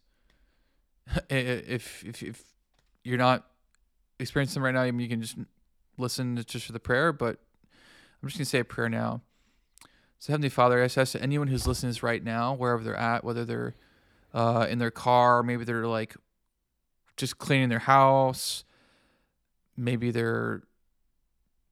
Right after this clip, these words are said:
sitting, sitting at home and just in their living room, wh-, wherever they're at, Lord, I just ask you just to stir up them as just a greater desire for you.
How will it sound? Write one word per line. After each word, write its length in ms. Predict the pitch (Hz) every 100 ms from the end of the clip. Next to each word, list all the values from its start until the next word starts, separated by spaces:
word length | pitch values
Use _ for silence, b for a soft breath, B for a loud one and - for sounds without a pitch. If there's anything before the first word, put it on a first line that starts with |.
| -
sitting, 640 | - 143 131 131 127 127 117
sitting 240 | 147 131
at 80 | 127
home 240 | 127 127
and 160 | 123 120
just 240 | 117 -
in 80 | 123
their 300 | 117 113 113 - -
living 260 | 127 123
room, 300 | 127 123 127
wh-, 300 | 120 127 135
wherever 240 | 123 143 156
they're 140 | 135
at, 200 | 113 107
Lord, 240 | 117 120 120
I 40 |
just 140 | 123
ask 260 | 127 123 -
you 80 | 120
just 320 | - 120 -
to 240 | 123 113 107 b b b b
stir 340 | - - 139
up 140 | 139 135
them 280 | 123 120 110
as 120 | 117
just 100 | -
a 60 | 120
greater 280 | 117 120 117
desire 380 | 113 117 113
for 160 | 113 117
you. 320 | 113 123 143